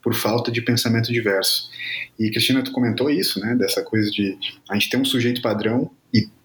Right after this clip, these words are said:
toda, todos os projetos que são feitos na sociedade são feitos pra esse sujeito padrão, né? E, e assim como essa história do airbag acontece, um dis-, um dispositivo de te-, de tecnologia que deveria salvar vidas,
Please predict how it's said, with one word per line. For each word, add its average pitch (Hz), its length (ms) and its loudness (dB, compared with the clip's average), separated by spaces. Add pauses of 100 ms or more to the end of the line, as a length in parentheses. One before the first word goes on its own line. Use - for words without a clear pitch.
(120)
toda, 151 460 0
todos 143 220 0
os 151 100 -4
projetos 131 460 2
que - 100 -6
são 131 220 2
feitos 127 280 -2
na 123 120 2
sociedade 107 520 0
são 117 200 2
feitos 113 320 0
pra 107 140 0
esse 107 120 0
sujeito 104 380 0
padrão, 95 440 -2
né? 90 140 -8 (560)
E, 104 420 2
e - 40 0
assim 127 280 0
como 135 140 0
essa 127 140 0
história 110 300 0
do 107 100 0
airbag 104 640 0 (340)
acontece, 104 640 0
um 107 40 4
dis-, 107 200 0
um 107 80 4
dispositivo 107 460 2
de - 80 0
te-, 101 200 0
de 101 140 -4
tecnologia - 420 0
que - 80 0
deveria 104 280 2
salvar 107 420 0
vidas, 127 560 0